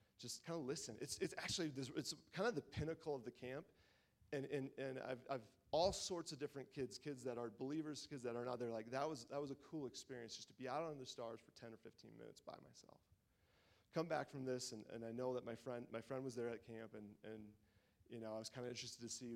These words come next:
what his experience was 'cause I know he doesn't follow Jesus. Another kid at the camp's like, "Oh my God," you know, we, we, we're having, we're talking, and he's like, "Oh my gosh, you would not believe it. I, I, you know, I was praying,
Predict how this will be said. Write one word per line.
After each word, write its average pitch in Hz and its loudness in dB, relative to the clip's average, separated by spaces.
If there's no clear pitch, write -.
what 120 0
his 113 -2
experience 156 -4
was 107 -4
'cause 107 -4
I 107 -2
know 117 0
he 113 -4
doesn't 107 -4
follow 107 -4
Jesus. 123 -10
Another 185 8
kid 123 0
at 120 -4
the 120 -10
camp's 110 -6
like, 110 -6
"Oh 143 4
my 143 2
God," 123 0
you 139 -4
know, 123 0
we, 123 4
we, 120 -6
we're 120 -4
having, 113 -2
we're 113 -8
talking, 123 -2
and 110 -8
he's 107 -12
like, 120 -4
"Oh 139 0
my 131 0
gosh, 113 -2
you 127 -8
would 117 -6
not 120 -6
believe 113 -6
it. - -10
I, 117 -6
I, 113 -2
you 120 -6
know, 107 -4
I 98 -6
was 113 -8
praying, 147 -4